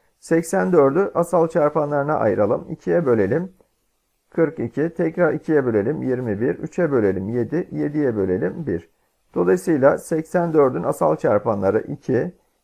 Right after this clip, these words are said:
üç ve yedidir. Bunları topladığımızda da iki artı üç artı yedi on ikiye eşittir.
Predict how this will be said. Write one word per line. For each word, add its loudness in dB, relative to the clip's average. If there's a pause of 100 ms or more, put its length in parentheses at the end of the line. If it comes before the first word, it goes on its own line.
(240)
üç -6 (200)
ve 0
yedidir. -2 (340)
Bunları 0
topladığımızda 2
da 2
iki -4
artı 2
üç -8
artı 0
yedi -2 (420)
on -2
ikiye -2
eşittir. -12